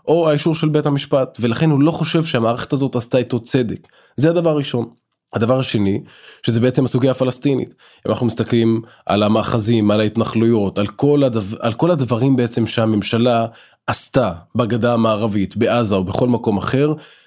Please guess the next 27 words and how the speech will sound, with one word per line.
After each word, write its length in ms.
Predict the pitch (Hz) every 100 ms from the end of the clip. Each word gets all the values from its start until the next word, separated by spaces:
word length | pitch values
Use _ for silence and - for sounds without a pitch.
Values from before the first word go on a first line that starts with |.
| _ -
הציבור 380 | - 120 147
הפלסטיני, 760 | 139 - 110 - - 113 98 80 -
במיוחד 540 | 101 117 113 - 135 -
פה, 360 | 120 113 92 - 104
בתוך, 340 | 98 120 - - 104
בתוך 220 | - -
מדינת 320 | 113 107 107
ישראל, 500 | 101 - 82 117 147 156 - -
מרגיש 680 | 117 127 170 202 - - -
שבית 680 | - - 107 110 117 151 165
המשפט 560 | 165 160 - 98 - -
והמערכת 400 | 113 107 120 -
המשפטית 600 | 143 139 - 113 107 104 - - -
לא 180 | 131 170
עשתה 180 | 196 190
איתו 180 | 175 165
צדק, 360 | 185 165 160
אלא 100 | 139
עשתה 220 | 131 -
לו 100 | 143
עוול 320 | 135 131 127 120
מאוד 300 | 117 117 113
גדול, 420 | 110 95 95 92
והכשירה 440 | 110 113 - 135
את 120 | 127 -
כל 180 | 135
המהלכים 640 | 127 107 101 104 139 143 135